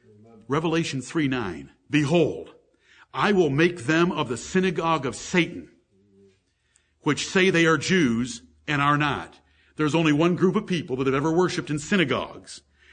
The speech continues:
Speaker 2: And there's only one group of people that ever wanted to be called Jews, really, that worshiped in synagogues. And so Jesus is addressing them.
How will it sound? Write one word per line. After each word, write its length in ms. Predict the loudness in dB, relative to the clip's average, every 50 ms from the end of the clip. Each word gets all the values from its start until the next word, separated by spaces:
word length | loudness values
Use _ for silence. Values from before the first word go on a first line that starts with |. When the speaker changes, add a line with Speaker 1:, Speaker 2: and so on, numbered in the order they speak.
| -14 -6
Speaker 2:
And 120 | -2 2 2
there's 120 | 2 2
only 180 | 4 4 4 4
one 220 | 4 2 2 2
group 200 | 0 0 -2 -2
of 100 | -2 -2
people 240 | -2 -4 -2 0 0
that 100 | 0 2
ever 160 | 2 0 2
wanted 200 | 2 2 2 2
to 60 | 0
be 60 | -2
called 360 | -4 -4 -4 -2 -2 -2 -2 -2
Jews, 580 | 0 2 2 2 2 -2 -4 -10 -14 -12 -8
really, 320 | -8 -6 -6 -8 -10 -12 -14 _ _ _ _ _ _ _ _ _ _ _ _ _ _ _ _ _ _ -4
that 160 | -2 0 4
worshiped 320 | 4 4 4 4 0 -2
in 100 | -2 -4
synagogues. 800 | -4 -2 -2 -2 0 0 -4 -4 -6 -6 -10 -12 -14 -18 -20 -20 _ _ _ -6
And 100 | -6 -4
so 140 | 0 0 -2
Jesus 400 | 0 0 2 2 2 2 0 -4
is 100 | -2 -4
addressing 540 | -2 -2 0 0 0 0 0 0 -2 -2 0
them. 360 | -2 -4 -6 -6 -12 -14 -20